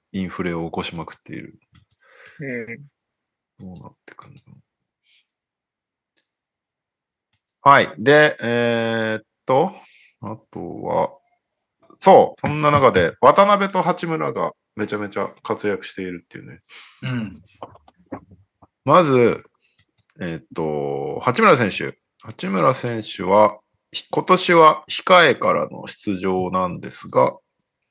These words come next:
Speaker 1: 六戦連続で二桁得点っていうね。
Speaker 2: うん。
Speaker 1: 活躍してます。なんかベンチからの方が、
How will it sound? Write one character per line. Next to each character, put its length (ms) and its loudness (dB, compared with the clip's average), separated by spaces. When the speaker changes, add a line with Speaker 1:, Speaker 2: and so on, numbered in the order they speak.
Speaker 1:
六 240 2
戦 280 4
連 220 0
続 160 -4
で 220 -2
二 200 -2
桁 220 -6
得 240 -14
点 160 -18
っ 20 -20
て 120 -20
い 40 -16
う 40 -20
ね。 120 -20
Speaker 2:
う 180 0
ん。 60 -18
Speaker 1:
活 260 -8
躍 220 -10
し 100 -18
て 80 -14
ま 80 -14
す。 60 -20
な 60 0
ん 20 -4
か 80 2
ベ 160 2
ン 220 -10
チ 300 -8
か 140 4
ら 120 4
の 140 -6
方 280 -4
が、 300 -6